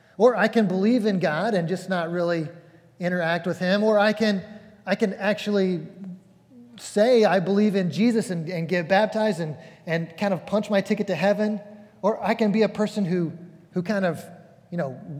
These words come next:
I mi-, I might read the Bible occasionally and I might pray some, or I can be all the way on the other end of the spectrum, and, and we call those people, uh,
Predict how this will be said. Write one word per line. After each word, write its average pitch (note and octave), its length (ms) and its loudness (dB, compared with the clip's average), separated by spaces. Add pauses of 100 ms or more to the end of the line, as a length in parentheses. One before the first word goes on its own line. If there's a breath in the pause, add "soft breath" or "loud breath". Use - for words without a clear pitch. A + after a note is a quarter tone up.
(120)
I F3+ 80 -6
mi-, G3+ 100 -6
I F3 80 -6
might F3 200 -4
read F#3 140 0
the D#3 60 -4
Bible F#3 360 -2
occasionally G#3 560 -2
and D#3+ 80 -4
I E3 40 -4
might E3 280 -6
pray G3 180 -4
some, F#3+ 320 -6 (160 loud breath)
or C4 220 6
I G3 100 2
can A3 160 2
be G#3 100 4
all A3 200 4
the A3+ 80 4
way G#3 360 2 (220 loud breath)
on G3+ 100 4
the G3+ 120 2
other A3 200 4
end G#3+ 120 2
of F#3 80 0
the F3 60 -4
spectrum, G3 520 0
and, E3 140 -4
and F#3+ 240 -4
we G3+ 100 -2
call G3+ 180 2
those F#3 160 0
people, E3 540 -2
uh, D3 260 -4